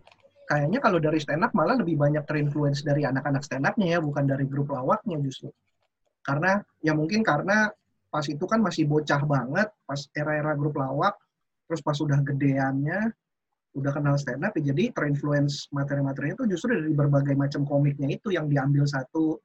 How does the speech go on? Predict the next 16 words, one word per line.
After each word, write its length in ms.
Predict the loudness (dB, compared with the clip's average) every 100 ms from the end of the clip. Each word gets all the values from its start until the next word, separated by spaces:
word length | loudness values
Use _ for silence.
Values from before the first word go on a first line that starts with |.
| _ _
diambil 320 | -4 0 2 2
satu, 320 | 0 -2 0
oh, 180 | 0 0
jadi 300 | 0 2 2
gaya 240 | 2 2 2
sendiri. 460 | 2 0 0 -4 -4
Gue 160 | -2
lebih 240 | 0 0 -2
ke 80 |
situ 320 | -4 -4 -4 -4
kayaknya. 320 | -4 -6 -10 -16 _ _ -6
Bukan 300 | -4 -2 -2
terinfluence 500 | -2 -2 -2 -2 -4
ke 140 | -6
grup 180 | -8 -6
lawaknya. 460 | -4 -2 -2 -4